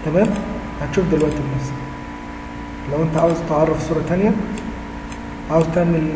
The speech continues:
آه، هنشوف دلوقتي احنا الجيومتري اللي هيطلع عندنا مثلًا، او ال-، الصوره اللي هتبقى عندنا في الاخر. تمام؟ المفروض هو كده خلاص.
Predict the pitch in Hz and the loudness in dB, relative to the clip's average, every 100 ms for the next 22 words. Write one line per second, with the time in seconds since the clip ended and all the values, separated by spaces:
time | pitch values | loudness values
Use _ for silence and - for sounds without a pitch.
0 | 147 143 147 - - 185 160 147 143 143 | 2 2 -2 -6 -6 -4 -2 -2 -4 -4
1 | 151 165 214 196 202 202 196 175 180 185 | 0 2 6 10 10 8 6 6 6 8
2 | 214 180 165 185 185 156 160 175 180 180 | 8 8 8 8 6 4 4 4 4 4
3 | 208 185 190 147 143 143 - - - 156 | 2 4 2 2 0 -2 -4 -8 -4 0
4 | - 208 175 165 185 160 165 185 190 160 | 8 10 10 8 8 8 8 6 6 6
5 | 143 - - - - - - - - - | 6 4 0 -2 -8 -8 -8 -8 -8 -10
6 | - - 160 190 247 - - - - - | -10 -4 4 4 4 0 -4 -6 -8 -8
7 | - - - - - - - - - - | -8 -8 -8 -10 -10 -10 -12 -10 -10 -10
8 | - - - - - - - - - - | -10 -10 -10 -10 -10 -10 -8 -8 -10 -10
9 | - - - - - - - - - - | -10 -10 -10 -8 -6 -6 -6 -8 -8 -8
10 | - - - - - - - - - - | -10 -10 -10 -10 -8 -10 -10 -10 -10 -10
11 | - - 180 277 277 240 240 262 226 220 | -10 -4 2 8 12 12 12 10 12 10